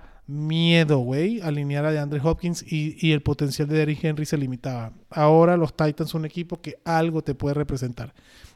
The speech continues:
Y deja eso. No estoy diciendo que lo vaya a buscar, pero checa, güey. Chance, chance, Treylon Burks se convierte en algo con Will Levis.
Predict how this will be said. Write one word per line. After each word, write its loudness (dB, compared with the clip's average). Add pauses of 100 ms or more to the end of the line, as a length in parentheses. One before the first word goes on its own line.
Y -6
deja 6
eso. 0 (140)
No -4
estoy 0
diciendo 2
que 2
lo 6
vaya 8
a 10
buscar, 4
pero 0 (240)
checa, 2
güey. 4 (1000)
Chance, 2 (100)
chance, 0
Treylon -2
Burks -4 (920)
se -6
convierte 0
en 0
algo 0
con -8
Will -2
Levis. -2